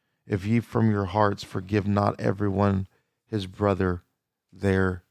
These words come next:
trespasses." This is a continuation of what we talked about with forgiveness and reconciliation,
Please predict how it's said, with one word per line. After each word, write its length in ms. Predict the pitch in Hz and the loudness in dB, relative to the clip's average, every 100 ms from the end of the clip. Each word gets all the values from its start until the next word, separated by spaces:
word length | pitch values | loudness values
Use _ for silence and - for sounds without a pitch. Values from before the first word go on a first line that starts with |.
| _ _ - | _ _ -16
trespasses." 920 | - 95 - - 90 90 - 87 - _ _ _ _ _ _ _ _ _ _ _ _ _ _ _ _ _ _ _ _ _ _ _ - - _ _ _ _ _ _ _ _ _ _ _ - | -4 -2 -2 -2 -2 -2 -6 -10 -14 _ _ _ _ _ _ _ _ _ _ _ _ _ _ _ _ _ _ _ _ _ _ _ -20 -20 _ _ _ _ _ _ _ _ _ _ _ -4
This 640 | 120 143 - - - - - | 4 6 4 -4 -6 -8 -2
is 320 | 131 107 - | -2 -2 -4
a 260 | 123 123 110 | 2 2 2
continuation 1200 | - 117 104 131 123 113 110 113 - 104 98 101 - _ _ _ _ _ _ _ _ _ _ - | 0 0 0 0 2 4 4 2 0 -2 -4 -8 -14 _ _ _ _ _ _ _ _ _ _ -4
of 680 | 107 107 98 90 - - _ _ | 0 0 -2 -6 -18 -20 _ _
what 220 | 110 113 | -6 -4
we 120 | 110 107 | -4 -6
talked 380 | - 113 - | 0 0 0
about 480 | 104 98 95 95 92 - _ _ | -6 0 2 2 0 -8 _ _
with 200 | 104 104 | -2 -2
forgiveness 680 | - 101 95 107 101 98 - | -2 -6 0 0 2 0 2
and 160 | 98 92 | 2 4
reconciliation, 1080 | 98 101 95 - 92 90 95 - - 98 | 2 0 -2 0 0 0 0 -2 -8 -14